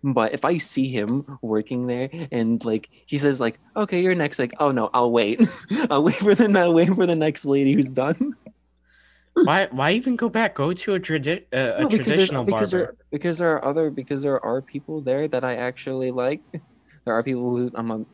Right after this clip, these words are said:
Speaker 1: that work there that I actually like.
Speaker 2: How much you pay for a haircut?
Speaker 1: I'm up between, like, fifteen or twenty.
Speaker 2: Fifteen to twenty? Okay. All right, fair, fair enough. Uh, I used to pay, uh, twenty-ish,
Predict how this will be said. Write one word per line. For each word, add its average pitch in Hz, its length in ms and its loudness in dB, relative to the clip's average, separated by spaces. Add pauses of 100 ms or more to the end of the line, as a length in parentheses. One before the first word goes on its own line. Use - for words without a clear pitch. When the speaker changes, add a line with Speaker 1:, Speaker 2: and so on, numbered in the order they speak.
(140)
Speaker 1:
that 110 100 -2
work 107 180 -6
there 110 120 -4
that 98 120 -2
I 98 40 -4
actually 101 340 -6
like. 98 380 -6 (380)
Speaker 2:
How 135 100 -10
much 170 180 -4
you 160 60 -4
pay 147 180 0
for 117 300 -2
a 113 120 -6
haircut? 110 540 -6 (1500)
Speaker 1:
I'm 131 140 0
up 127 120 -2
between, 120 280 -4
like, 104 180 -8
fifteen 98 320 -10
or 95 80 -12
twenty. 95 360 -12 (640)
Speaker 2:
Fifteen 143 400 -6
to 127 80 -6
twenty? 127 400 -10 (1040)
Okay. 170 280 -2 (580)
All 117 60 -6
right, 113 200 -2
fair, 127 240 -4
fair 135 160 -2
enough. 110 260 -8 (480)
Uh, 143 180 2
I 151 40 4
used 170 300 2
to 143 80 -2
pay, 123 260 2
uh, 120 60 2 (380)
twenty-ish, 123 1120 -2